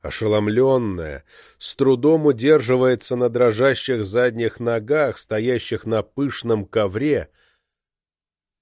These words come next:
упёршись передними копытами в стекло, чтобы не дать себе подняться.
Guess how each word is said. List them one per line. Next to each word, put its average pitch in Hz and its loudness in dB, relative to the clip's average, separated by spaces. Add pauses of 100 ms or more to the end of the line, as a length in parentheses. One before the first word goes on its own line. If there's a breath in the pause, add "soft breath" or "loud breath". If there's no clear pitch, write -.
(580)
упёршись 139 0
передними 131 0
копытами 120 0
в - -6
стекло, 117 -4 (2000)
чтобы 110 0
не 104 -2
дать 110 2
себе 104 -4
подняться. 101 -4